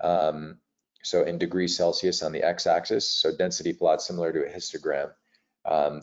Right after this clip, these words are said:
for every individual year from nineteen ninety-eight through twenty twenty-two. And the vertical dotted lines here that I've pictured are the medians of each of these distribution. Dark blue is nineteen ninety-eight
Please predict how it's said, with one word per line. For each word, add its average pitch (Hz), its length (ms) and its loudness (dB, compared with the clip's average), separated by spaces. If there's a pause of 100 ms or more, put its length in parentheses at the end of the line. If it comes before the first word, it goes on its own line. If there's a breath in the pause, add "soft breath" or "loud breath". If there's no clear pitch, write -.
for - 220 0
every 101 320 4
individual 85 480 2
year 87 260 4
from 87 220 -6
nineteen 82 320 -4
ninety-eight 80 460 -2 (480)
through 90 220 2
twenty 85 280 -4
twenty-two. 90 640 0 (460)
And 98 160 0
the 90 60 2 (160)
vertical 107 500 6
dotted 87 400 4
lines 78 400 0
here 78 220 -2
that - 120 -2
I've 73 260 0
pictured 76 500 -4
are 82 80 0
the 80 80 -4
medians 80 640 -6
of 78 80 -8
each 78 220 -10
of 71 40 -18
these 78 220 -12
distribution. - 580 -10 (540)
Dark 104 400 4
blue 104 640 6
is 82 320 -2
nineteen 82 300 -4
ninety-eight 82 560 0